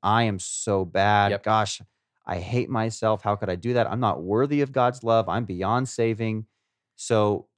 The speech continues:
Speaker 1: to feel broken is right, but you gotta channel it in the right
Speaker 2: Yeah,
Speaker 1: way, and it's
Speaker 2: right.
Speaker 1: gotta be aimed at the right thing.
Speaker 2: Yeah.
Speaker 1: Is
Speaker 2: If
Speaker 1: that
Speaker 2: you s-,
Speaker 1: correct?
Speaker 2: if you define yourself by that, which is easy to do, then I get stuck. And God's like, "I don't define you by that. I didn't define Abraham by that.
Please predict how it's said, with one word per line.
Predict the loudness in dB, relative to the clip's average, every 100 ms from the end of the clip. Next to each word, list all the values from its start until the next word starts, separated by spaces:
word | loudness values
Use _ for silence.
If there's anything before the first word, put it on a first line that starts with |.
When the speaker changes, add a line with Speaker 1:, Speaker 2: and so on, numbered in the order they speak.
| -8
Speaker 1:
to | -8
feel | -2 -2 -2
broken | 2 2 2 -2 -4
is | -4
right, | 0 0 0
but | -6
you | -6 -8
gotta | -8 -8
channel | -6 -6 -4 -4
it |
in | -6
the | -4
right | -2
Speaker 2:
Yeah, | -2
Speaker 1:
way, | -2 -4
and | -6
it's | -6
Speaker 2:
right. | -2
Speaker 1:
gotta | -2 -2
be | -4
aimed | -4 -4
at | -4
the | -4
right | -4 -6
thing. | -10 -6
Speaker 2:
Yeah. | -8 -10 -6
Speaker 1:
Is | -4
Speaker 2:
If |
Speaker 1:
that | -2
Speaker 2:
you | -2
s-, |
Speaker 1:
correct? | 0 0
Speaker 2:
if | 0
you | -2 -2
define | -2 -4 0 2 2 0
yourself | -4 -2 0 -2 0
by | -2 0
that, | -4 -6 -6
which | -6 -6
is | -6
easy | -6 -6 -6
to | -6
do, | -6 -8 -10 _ _ _ _ _ _ -6
then | -2 2
I | 0
get | -2
stuck. | -6 -8 -8 -10 -10
And | -6 0
God's | 0 0
like, | -4 -6 -4
"I |
don't | -4 -4
define | -6 -8 -6 -2 -2 -2
you | -4
by | -8 -12
that. | -14 -16 -8
I | -4
didn't | -4 -4 -6
define | -4 -2 -2
Abraham | -4 -4 -6 -8 -12
by | -12 -14
that. | -16